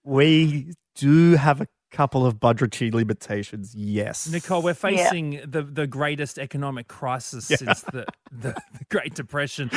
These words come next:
Speaker 2: We can't be splashing on dot coms, you know what I'm saying?
Speaker 3: All right.
Speaker 1: How do we
Speaker 3: Yep.
Speaker 1: deflect that conversation about money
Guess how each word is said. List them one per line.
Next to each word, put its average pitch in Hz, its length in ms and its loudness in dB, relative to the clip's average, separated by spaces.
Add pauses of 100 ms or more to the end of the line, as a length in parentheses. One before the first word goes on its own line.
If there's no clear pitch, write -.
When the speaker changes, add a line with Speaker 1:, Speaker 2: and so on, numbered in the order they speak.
(400)
Speaker 2:
We 175 120 2
can't 196 380 -4
be 196 140 -2
splashing 185 580 -6
on 151 180 -2
dot 156 220 -2
coms, 156 500 -2
you - 120 4
know 143 100 0
what - 40 4
I'm 151 100 4
saying? 170 280 0
Speaker 3:
All 254 60 6 (120)
right. 208 380 2 (720)
Speaker 1:
How 175 240 4
do 269 80 4
we 269 200 2
Speaker 3:
Yep. 180 160 -8
Speaker 1:
deflect 196 520 2
that 214 220 4
conversation 180 580 4
about 151 300 4
money 196 720 2